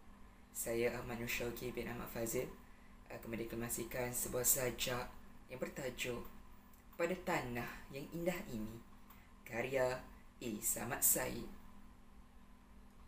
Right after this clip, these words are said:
Dalam mata yang bersih merayap cahaya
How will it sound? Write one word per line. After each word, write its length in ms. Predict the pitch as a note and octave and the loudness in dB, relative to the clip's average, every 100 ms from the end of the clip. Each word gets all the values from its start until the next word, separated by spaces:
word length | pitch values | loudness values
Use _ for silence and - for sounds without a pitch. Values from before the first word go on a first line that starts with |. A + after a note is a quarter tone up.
| - - - - - - - - - - - - - - - - - - - - - - - - - - - - | -14 -14 -14 -14 -14 -14 -16 -16 -14 -14 -14 -16 -16 -16 -16 -18 -18 -18 -16 -16 -16 -16 -16 -16 -16 -16 -16 -6
Dalam 960 | D#3+ D3 D3 D3 C#3+ C#3+ C#3+ C#3 C#3 C#3 - - - - - - - - | 2 6 6 6 8 8 6 4 -4 -8 -14 -16 -16 -16 -14 -14 -12 -4
mata 1300 | E3+ F3+ F3 E3 D#3 - - - D#3 D3+ D3 D3 D3 - - - - - - - - - - - - - - | 2 4 6 4 2 -4 -14 0 2 4 2 -2 -6 -8 -12 -14 -14 -12 -12 -12 -14 -14 -16 -16 -16 -12 -2
yang 320 | F3 G#3 G#3+ - | 6 10 10 8
bersih 720 | A3+ A3 A3 - - A#3+ A3+ - - - - - - - - - - - - | 4 8 12 12 12 8 4 -2 -12 -16 -18 -18 -18 -18 -18 -18 -20 -14 0
merayap 1300 | G3 F#3+ F#3 - F3 E3 D#3 D3 C#3+ C#3 C3+ C3 - - - - - - - - | 4 6 6 8 8 10 12 12 10 10 12 10 10 0 -12 -14 -14 -14 -14 -6
cahaya 1300 | - - F3+ E3+ D#3+ - D#3+ D#3 F3+ A3 G3+ C#3+ | -6 0 2 2 -2 0 2 6 8 8 8 6